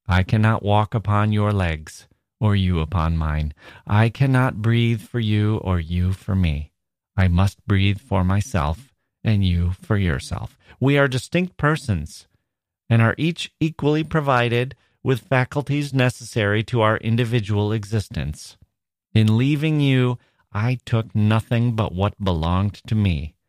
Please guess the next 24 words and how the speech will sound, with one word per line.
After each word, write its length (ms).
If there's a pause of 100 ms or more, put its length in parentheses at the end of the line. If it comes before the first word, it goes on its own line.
(260)
and 200
in 160
no 180
way 220
lessened 560
your 260
means 460
for 200
obtaining 600
an 220
honest 420
living. 420 (360)
Your 260
faculties 720
remained 420
yours, 540 (320)
and 220
mine 300
became 420
useful 640 (160)
to 140
their 180
rightful 520
owner. 420